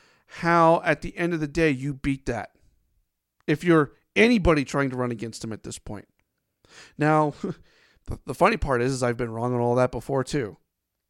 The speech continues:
And I'll fully admit that. I honestly thought he was going to win twenty twenty. I thought it was going to be a no-brainer.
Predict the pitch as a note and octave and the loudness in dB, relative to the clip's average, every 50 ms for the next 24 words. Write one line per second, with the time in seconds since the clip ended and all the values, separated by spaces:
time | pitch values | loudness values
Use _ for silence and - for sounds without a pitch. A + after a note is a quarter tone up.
0 | _ _ _ _ _ - D#3+ E3 F#3+ F3+ - F#3 F3 E3 D#3 C#3+ C#3 E3+ F#3+ E3 | _ _ _ _ _ 2 4 4 4 4 4 2 0 2 2 0 -2 -4 -6 -6
1 | - A2 - - - - - - - - F3+ G3+ F#3+ E3 D3 - E3 C#3 - D#3 | -6 -10 -14 -16 -20 -20 -20 -10 0 4 4 6 6 4 0 -2 -6 -6 -4 -2
2 | D3+ D3 D3+ D#3 D3 C#3 C#3 C#3 C#3+ C#3 B2+ - B2 A#2+ B2 B2 B2 A#2 - - | -2 -2 -2 -2 -4 -4 -4 -2 -2 -2 -2 -4 -4 -4 -4 -6 -6 -6 -6 -8
3 | A#2 A2+ G#2+ - - F3 G3 D3+ A2+ F#2+ - _ _ _ _ _ _ _ _ _ | -8 -8 -8 -4 -2 0 0 0 -2 -6 -14 _ _ _ _ _ _ _ _ _
4 | _ - C#3+ C3+ - B2+ A#2+ A2+ A#2+ B2 - B2 B2 B2 A#2 - C3 A#2+ B2+ B2 | _ -4 -2 0 0 0 0 -2 -4 -6 -6 -6 -4 -4 -6 -6 -6 -4 -2 -2
5 | B2 B2+ C3+ C#3+ C#3+ C3 D3+ F3 G#3+ G3+ C3+ F#2+ - | -2 0 0 0 0 2 2 2 2 2 0 -4 -6